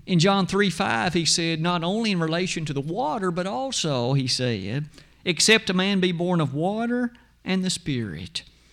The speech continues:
he cannot enter the kingdom of God." And so now we come to consider,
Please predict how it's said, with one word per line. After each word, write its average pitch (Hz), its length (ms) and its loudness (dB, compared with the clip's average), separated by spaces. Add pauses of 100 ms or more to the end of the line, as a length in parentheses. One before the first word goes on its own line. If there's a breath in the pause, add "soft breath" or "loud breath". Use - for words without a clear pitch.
(380 soft breath)
he 151 140 4
cannot 160 440 4
enter 151 480 -2
the 110 100 -8
kingdom 113 540 -2
of 104 160 -10
God." - 680 -6 (1120 soft breath)
And 139 140 0
so 139 220 2
now 151 360 2
we 131 160 0
come 135 480 -2
to 123 260 0
consider, 143 800 -2